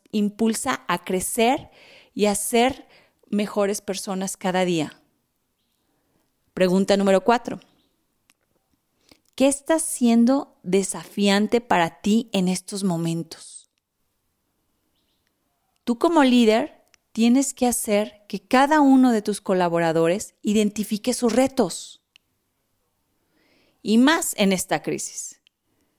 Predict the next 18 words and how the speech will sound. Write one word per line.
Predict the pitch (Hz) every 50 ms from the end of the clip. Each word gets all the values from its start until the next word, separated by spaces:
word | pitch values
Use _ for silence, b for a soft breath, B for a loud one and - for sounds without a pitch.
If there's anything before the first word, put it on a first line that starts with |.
| _ _ _ _ _ _ _ _ _ _ _ _
Si | _ - - - 190
no | 185 190 208
hay | 220 262 302 320
enfoque | 339 339 - - - - 233 226 220 226 - - 208 214 247 359 370 - _ _ _ _ _ _ _ _ _ -
en | 185 180 180 175
el | 170 165 156 -
qué, | _ - - 196 220 254 359 370 - _ _ _ _ _ _ _ _ _ _ _ _ _ _ _ _ _ _ _ _ _ _ _ _ _
cada | - 233 233 233 240 247 247 247
uno | 240 240 240
de | 240 226
tus | 220 202 202 -
colaboradores | - 208 190 190 180 170 170 170 170 175 190 196 214 240 -
estarán | 220 190 - 202 185 190
caminando | 196 - 214 208 196 190 190 190 190 202 208 226
sin | - - 226 196
claridad, | 190 - 196 180 180 175 180 175 190 208 240 320 - - -
sin | - - - 220 208 202 185
visión. | 190 180 - - - 214 196 190 180 -